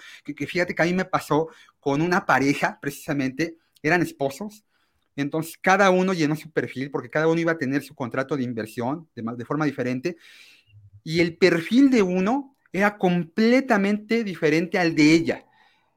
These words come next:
E-, el, el de ella era sumamente conservador, ella no quería invertir en nada que no fueran bonos gubernamentales, y él era todo lo contrario.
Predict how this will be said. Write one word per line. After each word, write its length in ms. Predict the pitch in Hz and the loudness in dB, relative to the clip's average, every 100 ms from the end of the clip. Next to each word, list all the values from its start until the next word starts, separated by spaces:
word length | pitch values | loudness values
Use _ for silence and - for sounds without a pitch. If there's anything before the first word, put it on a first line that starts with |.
| _ | _
E-, 320 | 147 151 151 151 | -4 0 2 2
el, 160 | 165 | 2
el 180 | 151 156 | 0 0
de 200 | 170 196 | 0 0
ella 260 | 196 190 202 | 0 0 0
era 160 | 190 | 0
sumamente 760 | - - 220 214 190 190 196 - | -4 -4 0 0 0 -2 -4 -4
conservador, 1000 | 147 143 156 135 131 139 165 170 175 | -6 -4 -4 -2 0 2 4 4 2
ella 260 | 170 170 170 | 0 -2 -2
no 180 | 175 170 | -4 -4
quería 400 | 160 156 165 165 | -4 -2 0 0
invertir 500 | 156 139 135 160 160 | -2 -4 -4 -2 0
en 80 | 151 | 0
nada 240 | 160 160 | 0 -2
que 140 | 143 | -4
no 100 | 147 | -4
fueran 400 | 147 156 151 147 | -2 -2 0 0
bonos 240 | 147 151 139 | 0 -2 -4
gubernamentales, 880 | 127 123 127 123 127 - 165 165 160 - - | -4 -4 -4 -4 -6 -2 -2 -2 -6 -18 -6
y 120 | 160 | 0
él 60 | 190 | 2
era 200 | 202 190 | 2 2
todo 200 | 190 185 | 0 2
lo 140 | 165 165 | 0 -2
contrario. 540 | 151 180 170 139 | -4 -2 -2 -2